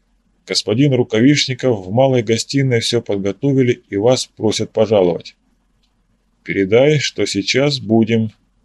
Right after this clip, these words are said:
«Егор!» Шелихов вырастает рядом. «Ты вот что, братишка,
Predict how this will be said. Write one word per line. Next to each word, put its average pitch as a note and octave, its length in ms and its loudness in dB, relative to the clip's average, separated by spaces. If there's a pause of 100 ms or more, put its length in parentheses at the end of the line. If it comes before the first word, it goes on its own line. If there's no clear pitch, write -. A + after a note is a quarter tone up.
(200)
«Егор!» C3 600 2 (920)
Шелихов - 500 -6
вырастает G2 480 0
рядом. F2 420 2 (800)
«Ты - 80 -4
вот C3 220 4
что, - 180 -4
братишка, A2+ 680 -2